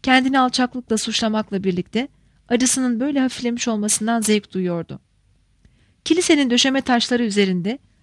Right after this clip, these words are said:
eşit aralıklarla yere inen ucu demirli bir sopanın tok gürültüsü gibi bir ses duyuldu.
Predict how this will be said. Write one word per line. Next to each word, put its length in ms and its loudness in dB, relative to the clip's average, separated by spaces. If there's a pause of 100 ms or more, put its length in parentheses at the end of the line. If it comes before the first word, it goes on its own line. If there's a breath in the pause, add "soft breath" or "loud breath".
(120)
eşit 280 2
aralıklarla 560 2
yere 280 2
inen 280 0
ucu 220 -4
demirli 360 -2
bir 80 2
sopanın 460 -4
tok 240 -10
gürültüsü 460 -8
gibi 240 -6
bir 80 -4
ses 340 -2
duyuldu. 400 -6